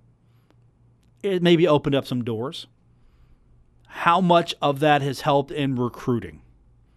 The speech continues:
And that's an interesting question. I, I wanna ask that question after reading this report. And I know we're talking football more, but how much has that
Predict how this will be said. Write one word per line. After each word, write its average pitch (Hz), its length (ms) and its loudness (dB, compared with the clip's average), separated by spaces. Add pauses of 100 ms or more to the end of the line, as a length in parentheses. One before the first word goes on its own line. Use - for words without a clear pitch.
(400)
And 135 160 0
that's 240 200 2
an 139 240 -4
interesting 185 420 0
question. 120 400 -4
I, 143 220 -4
I 147 60 2
wanna 170 240 0
ask 143 300 -4
that 120 200 -4
question 95 420 -10 (1200)
after 151 320 0
reading 147 340 0
this 135 220 -2
report. 110 400 -8
And 131 80 -8
I 151 40 -6
know 170 180 -4
we're 143 100 -2
talking 139 360 -2
football 113 360 -6
more, 101 320 -12 (320)
but 127 120 -6
how 185 180 -2
much 185 300 0
has 123 160 -8
that 143 440 0